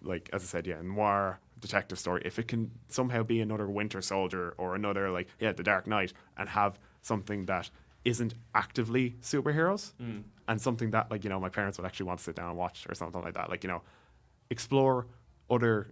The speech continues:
Speaker 1: genres whilst also having the characters. Like, I'm just, yeah, absurdly excited for it. I'm not gonna linger any longer on it, 'cause I realize how long I've just been talking about the Batman. This is what I was warning about.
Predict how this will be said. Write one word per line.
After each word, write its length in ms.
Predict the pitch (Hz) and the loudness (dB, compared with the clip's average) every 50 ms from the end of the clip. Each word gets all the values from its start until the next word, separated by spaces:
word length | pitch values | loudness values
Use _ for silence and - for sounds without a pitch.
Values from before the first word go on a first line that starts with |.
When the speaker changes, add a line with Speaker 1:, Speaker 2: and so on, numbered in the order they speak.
| - - | -8 -4
Speaker 1:
genres 580 | 104 110 104 104 104 98 95 90 87 92 - | 0 2 4 4 4 2 0 -2 -2 -4 -4
whilst 300 | - 101 92 87 - - | -2 0 0 0 0 0
also 280 | 101 95 92 92 - 82 | 0 0 0 0 -4 -4
having 240 | 92 90 90 85 82 | 0 0 0 0 -2
the 100 | - - | -6 -6
characters. 380 | - 95 82 - - - - - | -4 -2 -2 -2 -4 -6 -8 -8
Like, 120 | 90 - - | -8 -4 -2
I'm 140 | 110 110 | -2 0
just, 300 | 107 110 104 - - - - - - - - - _ - | 0 0 0 -2 -6 -10 -18 -20 -20 -20 -20 -20 _ -4
yeah, 180 | 85 87 - - - | -4 -4 -4 -4 -6
absurdly 420 | - - - 131 120 110 98 98 | -4 0 4 6 6 6 4 2
excited 340 | 92 - - 85 - - - | -2 -4 -4 -6 -6 -6 -8
for 160 | - 92 90 | -6 -6 -6
it. 140 | 90 - - - - | -6 -6 -10 -12 -4
I'm 120 | - 107 101 | -2 0 2
not 140 | 104 110 110 | 2 2 2
gonna 160 | 110 107 107 | 4 2 4
linger 280 | 104 107 107 104 117 | 4 2 2 2 2
any 160 | 120 113 107 107 | 4 4 4 4
longer 300 | 107 107 110 113 107 110 | 2 2 2 4 4 4
on 60 | 113 120 | 4 2
it, 40 | |
'cause 120 | 117 117 101 | 0 0 -2
I 40 | 90 | 0
realize 320 | 90 104 98 98 101 - | 2 2 4 4 2 2
how 200 | - - 95 98 | 4 4 6 6
long 220 | 101 98 104 101 | 6 4 4 2
I've 80 | 98 98 | 0 -2
just 180 | - 104 - - | -2 -4 -4 -4
been 100 | 104 95 | -4 -4
talking 300 | 92 87 92 - 95 101 | -2 -2 -4 -4 -4 -4
about 140 | 101 95 | -4 -4
the 60 | 98 98 | -2 -2
Batman. 380 | 104 98 - 98 101 104 107 113 - - - | -2 -2 0 -2 -2 -2 -4 -6 -10 -10 -8
This 120 | - 95 | -6 -6
is 120 | 98 92 104 | -6 -2 2
what 140 | 110 101 | 4 4
I 40 | 95 | 6
was 120 | 101 104 104 | 4 2 2
warning 340 | 107 101 101 95 113 117 | 4 4 4 4 4 4
about. 240 | 113 113 120 120 117 | 4 4 4 2 0